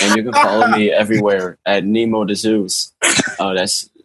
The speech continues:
Speaker 1: that's N E M O T H E. And y'all should know how to spell Zeus. So, yeah.
Speaker 2: Z E S, 'cause I still don't know how to spell that shit.
Speaker 1: <laughs>
Speaker 2: That's people that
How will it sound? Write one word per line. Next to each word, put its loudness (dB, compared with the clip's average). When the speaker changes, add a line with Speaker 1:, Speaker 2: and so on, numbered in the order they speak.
Speaker 1:
that's -2
N 2
E 2
M 0
O 0
T -2
H 0
E. 0
And -2
y'all 0
should -2
know -2
how 0
to -6
spell 0
Zeus. -4
So, 0
yeah. 2
Speaker 2:
Z 4
E 2
S, -2
'cause -2
I 4
still 0
don't -2
know -2
how -2
to -4
spell -4
that -4
shit. -6
Speaker 1:
<laughs> -12
Speaker 2:
That's 0
people -2
that 4